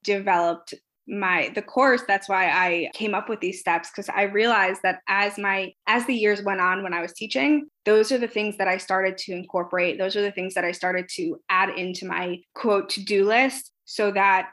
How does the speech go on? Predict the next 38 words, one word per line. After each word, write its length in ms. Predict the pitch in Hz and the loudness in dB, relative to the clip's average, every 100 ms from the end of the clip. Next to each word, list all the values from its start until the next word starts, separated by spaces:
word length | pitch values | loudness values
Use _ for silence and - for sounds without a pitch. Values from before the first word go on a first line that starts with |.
| - | 0
I 160 | 214 | 0
could 560 | 214 - 233 233 220 220 220 | 0 -6 -4 -2 -2 -4 -4
react 680 | 214 220 202 196 - - | 0 2 4 2 0 -6
better 400 | 233 220 240 240 | 0 2 2 2
in 160 | 247 240 | 0 0
the 80 | 233 | -4
classroom. 680 | 233 220 226 254 254 262 269 214 | 0 0 0 -4 -2 0 0 -2
I 100 | 208 - | -4 -4
could 260 | 220 208 | -6 -6
respond 580 | 190 - - 190 202 247 | -8 -10 0 4 4 2
instead 300 | 214 208 202 | -2 -2 -2
of 140 | 220 220 | -2 0
react 480 | 240 233 247 240 | 2 4 2 -2
more 180 | 247 247 | -4 0
like 200 | 247 247 | 0 0
it. 240 | 254 269 262 _ _ _ | 2 0 0 _ _ _
And 460 | 240 220 220 220 214 | 0 4 4 2 -4
I 120 | 226 | -4
know 380 | 220 226 233 233 | -2 0 2 2
that 260 | 220 202 - | 2 0 -2
even 400 | 226 220 226 190 | -10 -8 -8 -6
with 200 | 202 208 | -4 -2
difficult 360 | 208 208 190 190 | -4 -8 -12 -8
conversations, 920 | 196 190 185 180 185 185 165 151 170 - - | -4 -4 -4 -6 -6 -4 -6 -6 -8 -8 -2
I 140 | 202 | -2
have 360 | 196 180 185 190 _ _ _ - | 0 0 0 -2 _ _ _ -10
a 60 | |
team 380 | 208 - 214 214 | -8 -4 0 0
that's 260 | 202 202 - | -2 -4 -12
supporting 420 | - 202 202 220 | -6 -2 -2 -2
me. 240 | 233 233 | 0 0
I 160 | - 208 | 0 -2
have 380 | 202 196 185 190 | -2 2 0 0
my 140 | 180 | -4
boss 360 | 190 196 233 - | 0 2 2 0
that's 240 | 233 233 | -6 -8
supporting 420 | 220 - 214 208 | -12 -4 -2 0
me. 300 | 208 202 196 | 0 -2 -4